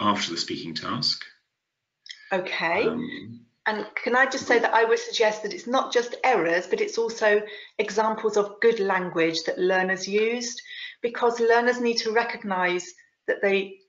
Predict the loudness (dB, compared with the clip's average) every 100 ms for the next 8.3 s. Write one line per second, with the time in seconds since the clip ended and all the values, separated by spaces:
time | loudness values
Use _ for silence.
0 | _ 0 2 4 6 6 4 2 2 2
1 | -2 -4 -8 -6 -2 -2 -2 -6 -6 0
2 | 6 6 6 -2 -10 _ _ -8 -6 -4
3 | -2 -2 4 4 4 -8 -4 0 2 2
4 | 0 -2 -2 0 2 2 2 0 -2 0
5 | 2 4 4 2 -4 -6 -12 -16 _ -10
6 | -6 -4 -6 -6 -4 -4 -8 -14 -14 -12
7 | -10 -10 -10 -10 -10 -12 -14 -14 -10 -10
8 | -8 -10 -12